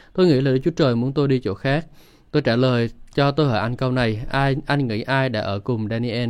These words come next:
trong hang sư tử?" Daniel không nói. "Khoan đã, tôi biết Chúa không dẫn dắt tôi vào hang sư tử." Daniel biết rằng đôi khi Đức Chúa Trời cho phép, ờ, dân sự Ngài sống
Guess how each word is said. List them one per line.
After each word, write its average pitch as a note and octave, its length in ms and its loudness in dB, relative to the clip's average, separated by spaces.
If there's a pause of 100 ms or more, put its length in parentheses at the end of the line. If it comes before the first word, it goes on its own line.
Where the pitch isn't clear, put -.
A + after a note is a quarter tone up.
trong A#2 140 -6
hang A2+ 140 -6
sư A#2+ 160 -6
tử?" G2 320 -4 (480)
Daniel D#3 380 4
không C3+ 240 0
nói. C3 240 2 (380)
"Khoan D3 220 4
đã, A2+ 340 0
tôi C#3+ 120 2
biết C#3+ 240 2
Chúa E3 420 4 (100)
không C#3 320 0
dẫn G#2 220 -2
dắt D#3+ 200 -6
tôi C3 200 0
vào A2+ 120 -4
hang A2+ 140 -6
sư B2+ 140 -4
tử." A2 360 -4 (100)
Daniel C3 380 0
biết D3+ 240 -2
rằng A2+ 260 -2
đôi E3 240 2
khi F3 320 2 (340)
Đức D3+ 100 -2
Chúa F#3 80 4
Trời B2+ 240 2
cho D#3+ 240 2
phép, F#3+ 280 0 (340)
ờ, A2 300 -2
dân D#3 320 0
sự A2+ 240 0
Ngài A2 320 -2
sống C#3 320 0